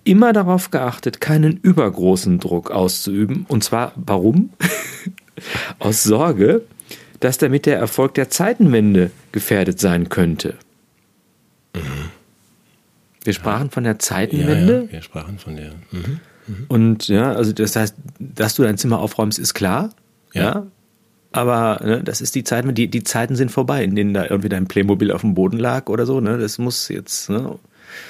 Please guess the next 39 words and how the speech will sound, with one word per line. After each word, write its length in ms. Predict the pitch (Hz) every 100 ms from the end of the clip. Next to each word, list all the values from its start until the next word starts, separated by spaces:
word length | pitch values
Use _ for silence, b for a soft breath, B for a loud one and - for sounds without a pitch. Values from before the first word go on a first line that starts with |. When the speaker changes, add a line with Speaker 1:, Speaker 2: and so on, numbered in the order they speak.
| B -
Speaker 2:
Ja, 80 | 120
ja, 140 | 123
Speaker 1:
Und 180 | 69 -
die 60 | 127
Speaker 2:
haben 80 |
Speaker 1:
Barbies 340 | 101 98 120 -
müssen 240 | 131 156
in 80 | 151
den 160 | 160 175
Müll. 240 | 127 85 -
Ja, 80 | 107
da 80 | 113
brauchen 320 | 98 113 143
wir 80 | 135
jetzt, 240 | 120 -
äh, 260 | - 131 113 95 98 -
Plastiksoldaten, 960 | 120 110 143 147 139 135 139 190 190 151 120
die, 300 | 123 123 - -
mit 240 | - 117 113
denen 160 | 117
kannst 180 | 131 123
du 40 |
spielen, 300 | 113 135 151 156
ne? 120 | 160
Und, 200 | - -
und 240 | 107 107
Panzer 340 | - 135 147 151
und 80 | 147
so 80 |
damit, 240 | 127 123 107
aber 200 | 113 101
jetzt 160 | 98 -
mit, 220 | 92 -
mit 100 | -
dem 140 | 107
anderen 220 | 82 107 104
bitte 180 | 98
nicht 180 | 90 113
mehr. 240 | 151 214